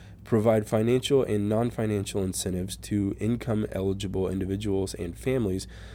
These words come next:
to purchase fresh fruits and vegetables to improve dietary health through increased consumption of fruits and vegetables.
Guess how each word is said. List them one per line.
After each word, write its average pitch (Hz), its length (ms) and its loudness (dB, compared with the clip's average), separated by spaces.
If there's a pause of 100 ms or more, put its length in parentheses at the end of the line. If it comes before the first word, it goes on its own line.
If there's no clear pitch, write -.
(180)
to 117 100 0
purchase 117 420 2
fresh - 380 2
fruits - 400 -2
and 98 120 0
vegetables 120 640 0
to - 160 4
improve 110 360 4
dietary 113 540 4
health 110 340 0
through 107 200 0
increased 117 680 -4
consumption 107 580 -2
of 101 120 0
fruits - 300 -6
and 98 100 -2
vegetables. - 640 -4